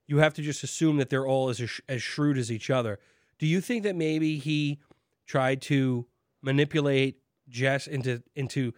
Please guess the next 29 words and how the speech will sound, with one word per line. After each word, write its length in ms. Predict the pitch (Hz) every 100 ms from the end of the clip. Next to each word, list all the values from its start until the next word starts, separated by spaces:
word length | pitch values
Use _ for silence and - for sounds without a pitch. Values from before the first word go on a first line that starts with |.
| _ _ _
announcing 560 | 143 139 131 147 175 165
that 120 | 156
she 140 | -
printed 360 | 160 170 160 165
it 100 | 160
at 100 | 160
a 60 | 156
wrong 260 | 165 160
printer? 400 | - 175 165 185 - _ _ -
Because 460 | 135 147 135 123 - _ _ _
you'll 240 | 143 160 151
notice 540 | 156 220 185 135 - _
Stewie 420 | - - 202 196
comes 300 | - 180 185
up 100 | 180 170
with 100 | 151
the 100 | 147
letter, 280 | 160 160
gives 220 | 123 151 156
it 40 |
to 60 | 147
him 80 | 135
and 120 | 120
says, 320 | 139 127 117 _ _ _ _
"Yeah, 220 | 156 139 107
she's 280 | - 170
gonna 220 | 160 170 151
find 400 | - 151 156
the 60 | 151